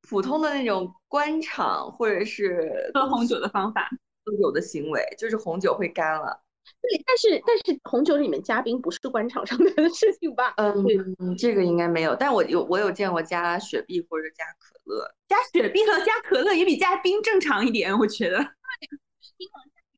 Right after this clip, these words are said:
Speaker 3: 或加可乐，你就会让它变得好喝一点，或更容易入口，或者是人家结婚就是拿那种兑了雪碧或可乐那种，
Speaker 2: 嗯。
Speaker 3: 就会让它颜色淡一些嘛。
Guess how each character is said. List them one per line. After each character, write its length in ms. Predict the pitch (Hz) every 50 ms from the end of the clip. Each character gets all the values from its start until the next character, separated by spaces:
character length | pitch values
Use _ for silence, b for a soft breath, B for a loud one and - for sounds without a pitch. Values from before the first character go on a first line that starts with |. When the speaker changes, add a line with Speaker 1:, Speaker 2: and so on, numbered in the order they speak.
| _ _ _
Speaker 3:
或 80 | - 277
加 140 | 285 285 -
可 160 | - - -
乐， 80 | -
你 100 | 220 214
就 80 | - 254
会 160 | 269 359 359
让 160 | 370 370 311 302
它 120 | 294 311 302
变 120 | 320 277
得 60 | 262
好 180 | - - - -
喝 180 | - - 262
一 80 | 269 254
点， 100 | 202 -
或 100 | 220 254
更 160 | 247 - 320 247
容 120 | 190 190
易 60 | 233
入 140 | 240 269 262
口， 160 | - - -
或 180 | - - 392 302
者 80 | 214
是 80 | 226 254
人 160 | 226 190 226
家 140 | 262 254 294
结 200 | - - - -
婚 300 | - - 220 214 226 240
就 100 | - 262
是 80 | - 226
拿 140 | 170 104 123
那 80 | -
种 200 | - 185 143 127 - _ _ _
兑 200 | - 359 311 262
了 160 | 208 175 156 156
雪 160 | - - -
碧 120 | - 220
或 160 | 214 - 165
可 140 | 170 - -
乐 180 | - 131 165 165 190
那 180 | 214 294 226
种， 160 | 214 160 208 208
Speaker 2:
嗯。 320 | 202 196 190 190 202 190
Speaker 3:
就 80 | 190 269
会 140 | 262 254 247
让 140 | 254 247
它 100 | 247 262
颜 160 | 254 208 135 -
色 160 | - 247 233
淡 180 | 277 262 214
一 80 | 196 208
些 160 | 202 - 277
嘛。 140 | - -